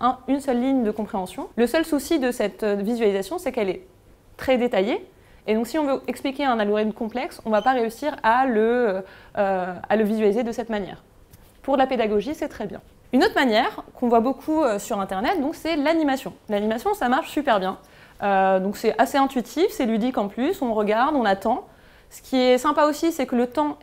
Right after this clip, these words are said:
est mappé au temps, c'est-à-dire qu'on n'a que attendre pour voir comment ça se passe dans le temps. Euh, et là, par exemple, sur ce type de site, on peut comparer, euh, différents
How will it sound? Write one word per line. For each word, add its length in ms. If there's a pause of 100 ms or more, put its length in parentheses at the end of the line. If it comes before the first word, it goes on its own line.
est 80
mappé 400
au 120
temps, 200
c'est-à-dire 200
qu'on 120
n'a 120
que 180
attendre 460
pour 180
voir 360
comment 180
ça 120
se 80
passe 160
dans 120
le 100
temps. 220 (500)
Euh, 280 (100)
et 100
là, 120
par 100
exemple, 240
sur 140
ce 80
type 400
de 100
site, 300
on 80
peut 140
comparer, 600
euh, 100
différents 640